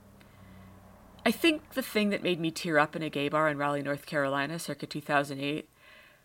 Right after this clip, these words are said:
was that these gorgeous women, who were actually men, were telling me, "It's not that serious, man. Gender does not have to be a straitjacket. Gender can be fun, too." And if that's what Matt Walsh means by making kids queer,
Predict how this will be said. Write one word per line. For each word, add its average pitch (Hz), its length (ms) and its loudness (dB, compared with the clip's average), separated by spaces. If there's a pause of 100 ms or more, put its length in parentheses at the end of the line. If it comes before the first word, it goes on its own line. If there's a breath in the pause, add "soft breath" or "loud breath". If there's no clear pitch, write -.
(160 soft breath)
was 208 140 6
that 226 140 -2
these 262 260 4
gorgeous 196 500 4
women, 160 260 0
who 165 120 0
were 165 120 8
actually 196 400 8
men, 151 440 2
were 170 120 -2
telling 214 400 -2
me, 202 80 -2
"It's - 300 -6
not 226 180 -2
that 277 160 -2
serious, 160 640 0
man. 160 320 -6 (1200 soft breath)
Gender 233 260 4
does 220 160 0
not 226 140 6
have 208 320 6
to 180 80 -4
be 180 80 2
a 175 60 2
straitjacket. - 760 -2 (1120)
Gender 175 320 0
can 190 220 -2
be 160 140 4
fun, 165 360 0
too." - 380 -6 (1700 soft breath)
And 190 120 4
if 196 160 4
that's 190 260 12
what - 140 2
Matt 185 200 10
Walsh 175 300 10
means 170 180 0
by 175 80 4
making 160 280 0
kids 175 200 -2
queer, 170 500 4